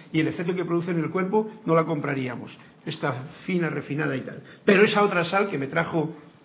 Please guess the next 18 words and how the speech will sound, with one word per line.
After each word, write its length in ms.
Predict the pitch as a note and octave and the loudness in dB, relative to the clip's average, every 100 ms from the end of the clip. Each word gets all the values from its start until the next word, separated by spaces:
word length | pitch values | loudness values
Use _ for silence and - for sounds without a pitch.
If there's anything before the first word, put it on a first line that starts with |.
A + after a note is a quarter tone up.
| - D3 | -10 -10
Elizabeth 440 | C#3 C#3 C#3+ D#3 D3+ | -6 -6 -6 -6 -4
Aquino, 300 | D3 B3+ - | -6 -6 -8
fue 180 | - C3+ | -8 -10
la 100 | C3+ | -8
que 80 | |
me 80 | C3 | -10
la 80 | B2+ | -10
trajo, 260 | B2+ - - | -12 -12 -14
me 100 | A#2 | -12
parece, 300 | - - - | -12 -12 -10
¿no? 140 | C#4+ - - - _ - - | -12 -12 -20 -20 _ -20 -20
Sí, 380 | - D#3+ C3 - - - - | -10 -4 -4 -6 -18 -20 -6
que 420 | D3+ C#3+ C#3+ C#3+ | 2 4 4 2
estoy 360 | C#3+ F3+ F3+ E3+ | 0 0 0 0
sumamente 440 | G3+ F#3+ F3+ D#3+ | 0 0 0 2
agradecido. 540 | D3+ C#3 B2+ - - - - - | 2 2 0 -4 -8 -8 -14 2
Bien, 480 | E3+ F#3 - - - - - - | 8 8 6 -6 -16 -20 -20 -14
salario 800 | - G3 G#3 A#3+ B3+ B3+ C4+ | 2 6 10 10 8 8 6